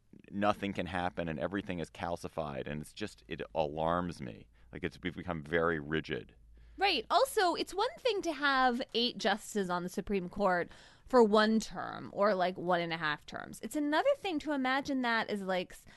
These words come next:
Speaker 2: I mean, I realize I'm being a little jumping to conclusions here, but if you imagine that really extending out in time or becoming some kind of new norm, that's dysfunctional. <laughs> That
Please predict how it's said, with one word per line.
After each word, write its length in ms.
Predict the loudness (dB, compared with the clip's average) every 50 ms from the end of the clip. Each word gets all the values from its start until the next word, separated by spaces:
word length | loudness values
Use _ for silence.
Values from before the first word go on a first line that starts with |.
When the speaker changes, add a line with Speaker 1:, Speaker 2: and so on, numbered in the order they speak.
| -12 -6
Speaker 2:
I 60 | 0
mean, 160 | 2 4 6 6
I 120 | 4 4 2 2
realize 380 | 2 4 4 6 4 4 2
I'm 120 | 2 0 0
being 260 | 0 0 0 0 -2
a 100 | -2 0
little 560 | 2 2 4 4 4 2 0 0 -2 -6 -8 -10 -14 -10
jumping 360 | -2 -2 -2 0 0 -4 -6
to 80 | -8 -8
conclusions 640 | -10 -10 -10 -8 -4 -2 -2 -2 -2 -2 -6 -6 -8
here, 240 | -8 -6 -4 -4 -2
but 120 | 0 0
if 160 | -2 -2 0 2
you 140 | 2 2 4 2 0 0
imagine 160 | 0 0 2
that 240 | 2 2 0 0 -2
really 320 | 0 0 0 0 0 0
extending 560 | -2 -2 -6 -6 -2 -2 0 0 0 0 0 0
out 220 | 2 2 0 0
in 140 | -2 -6 -8
time 420 | -10 -8 -4 -2 -2 -2 0 -2
or 60 | -2
becoming 440 | -2 -4 -6 -6 -6 -6 -4 -4 -4
some 200 | -4 -6 -6 -8
kind 240 | -6 -6 -6 -6 -6
of 100 | -6 -6
new 240 | -6 -6 -4 -4 -4
norm, 420 | -4 -4 -4 -2 -2 -2 -2 -4 -6 -10 -16 _ 0
that's 280 | 2 2 2 0 -4 -8
dysfunctional. 800 | -8 -8 -2 0 2 2 2 0 -4 -8 -12 -12 -14 -16 -16 -20
<laughs> 140 | _ _
That 320 | -4 -2 -2 2 2 4